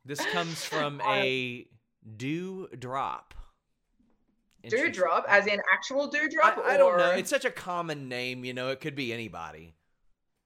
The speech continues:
Speaker 2: Is it? Oh, so it really is. It, is it the
Speaker 1: Of
Speaker 2: legitimate
Speaker 1: course it's
Speaker 2: dewdrop?
Speaker 1: dewdrop. Of course it's the actual dewdrop.
Speaker 2: Oh, well, that's even funnier 'cause we always. No, no, I was like, I was like, "This is some random, like,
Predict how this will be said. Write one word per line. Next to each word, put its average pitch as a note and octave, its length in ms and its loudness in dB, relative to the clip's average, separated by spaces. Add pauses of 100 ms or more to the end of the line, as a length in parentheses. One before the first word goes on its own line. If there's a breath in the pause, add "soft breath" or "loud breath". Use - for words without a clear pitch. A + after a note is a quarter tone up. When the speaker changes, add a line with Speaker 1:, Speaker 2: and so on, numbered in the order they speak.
(140)
Speaker 2:
Is B3+ 160 6
it? - 80 8
Oh, C4+ 120 12
so C4 180 8
it A#3 100 4
really A#3 260 4
is. G3+ 320 -2
It, G#3 300 -6
is G#3+ 140 0
it B3 140 2
the B3+ 120 -4
Speaker 1:
Of B3 80 0
Speaker 2:
legitimate A3 120 0
Speaker 1:
course A#4+ 260 6
it's F4+ 120 -2
Speaker 2:
dewdrop? A3 180 -4
Speaker 1:
dewdrop. D#3 360 4
Of - 80 -18
course A4 260 -4
it's A3 120 -10
the G3+ 140 0
actual C#3+ 300 -2
dewdrop. A2+ 540 -10
Speaker 2:
Oh, B3+ 300 8 (240)
well, B3+ 220 8
that's C#4 280 6
even C4 220 -2
funnier A3 320 -4 (120)
'cause D#4 220 -10
we C#4 260 -4
always. B3+ 680 2 (300)
No, C#4+ 160 2
no, D#4 60 8 (180)
I D#4+ 100 12
was E4 120 2
like, D#4+ 200 8 (100)
I D4+ 120 12
was E4+ 160 -2
like, D#4 160 -4
"This D#4 160 -8
is F4 140 -8
some D#4+ 240 0
random, C#4 580 2
like, B3+ 240 -4